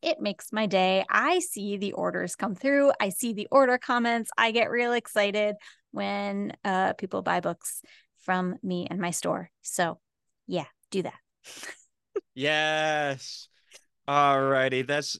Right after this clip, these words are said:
Speaker 2: this has been a blast. Thank you so much. And I can't wait until I hear all the twenty twenty-four books I should read in
Speaker 1: Yes.
Speaker 2: twenty twenty-five.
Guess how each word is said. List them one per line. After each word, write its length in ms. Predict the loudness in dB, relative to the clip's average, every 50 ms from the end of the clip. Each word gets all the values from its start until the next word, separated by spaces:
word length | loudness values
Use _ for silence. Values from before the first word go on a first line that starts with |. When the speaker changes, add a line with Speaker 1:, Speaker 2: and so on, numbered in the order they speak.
| _ -16
Speaker 2:
this 280 | -12 -10 -8 -8 -6 -6
has 200 | -6 -6 -8 -10
been 460 | -8 -4 -2 -2 0 0 -2 -2 -2 -2
a 80 | -2 -2
blast. 600 | -2 0 0 2 4 4 4 2 2 0 -4 _ -4
Thank 160 | -2 -2 -2
you 80 | -2 -4
so 220 | 0 0 0 0
much. 420 | 2 2 2 2 2 -2 -6 -10 -6 -4
And 300 | -2 0 0 0 -2 -2
I 120 | -2 -4 -4
can't 300 | -4 -6 -8 -8 -8 -10
wait 400 | -10 -8 -6 -4 -4 -4 -6 _ _ _ _ _ _ _ _ _ -4
until 800 | -2 -2 -2 -2 -2 0 2 4 4 4 4 4 2 0 -2 _ _ _ _ _ _ _ _ _ _ -2
I 80 | -2 0
hear 220 | 2 2 4 6
all 160 | 6 4 4
the 100 | 2 0
twenty 360 | -2 -2 -6 -4 -2 -2 -4
twenty-four 560 | -4 -4 -4 -4 -4 -4 -4 -2 0 2 2 2
books 320 | 2 0 -2 0 0 0
I 80 | 0 0
should 240 | 0 -2 -2 -2
read 380 | -2 -4 -2 -2 -4 -6 -8 -12 _ _ _ _ _ -2
in 140 | -2 -2 -2
Speaker 1:
Yes. 120 | -2 0 2
Speaker 2:
twenty 300 | 4 6 6 6 6 4
twenty-five. 840 | 4 4 2 2 2 4 4 4 6 4 4 4 2 0 -2 -6